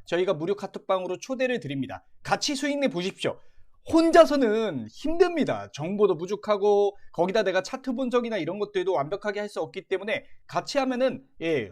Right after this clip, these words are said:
훨씬 낫죠. 거기다가 무료니까 우리가, 어, 무료로 하는 이유는 이게 우리의 투자금이 커지고 몸집이 커지면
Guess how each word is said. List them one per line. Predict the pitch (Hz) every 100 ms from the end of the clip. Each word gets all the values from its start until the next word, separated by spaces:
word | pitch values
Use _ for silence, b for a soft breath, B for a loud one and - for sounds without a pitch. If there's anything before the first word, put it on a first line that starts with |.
| -
훨씬 | 247 262
낫죠. | 269 135 - 147 160 -
거기다가 | 160 196 208
무료니까 | 165 170 269 226 135 190 120 b -
우리가, | 196 254 254 254 - -
어, | 175 180
무료로 | 156 220 277 262
하는 | 262 254
이유는 | 190 214 220 240 - _
이게 | 185 196
우리의 | 247 190 240 254
투자금이 | 254 285 294 285 277 269
커지고 | - 240 240 233 247 B _
몸집이 | 165 247 269 285 269 269
커지면 | 254 226 220 240 226